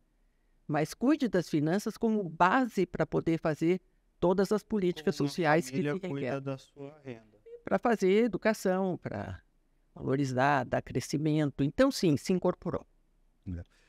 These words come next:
Speaker 2: Governador, e agora eu queria lhe ouvir sobre, sobre o, o, o governo em si, né? Ah, a tentativa de, de destruição das suas reputa-,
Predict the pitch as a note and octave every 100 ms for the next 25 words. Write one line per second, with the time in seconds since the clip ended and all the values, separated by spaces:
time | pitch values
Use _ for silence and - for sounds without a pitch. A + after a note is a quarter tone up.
0 | _ _ - C#3 F3+ F3+ G3+ G#3 G#3 G#3
1 | G#3 - F#3+ F3+ D#3+ C#3 E3+ - E3 D#3+
2 | E3+ - A#2+ - C#3+ C3+ C3+ C3+ C3 _
3 | - A#2+ B2 B2 - B2 B2+ B2 A#2+ A#2
4 | - _ _ D#3+ D#3+ E3 D3 D#3+ C#3 A2+
5 | G2+ - G2+ F#2 G2 C#3 - - - -
6 | - G#2+ G2 E2 - G#2 B2+ A2+ A2+ -
7 | C3+ A#2 A#2 G2 G2+ G2+ F2 - F2 F#2+
8 | F#2 - - G2+ A#2 - B2+ A#2 C3+ A#2+
9 | A2 - G#2 - G#2 - G2 F2+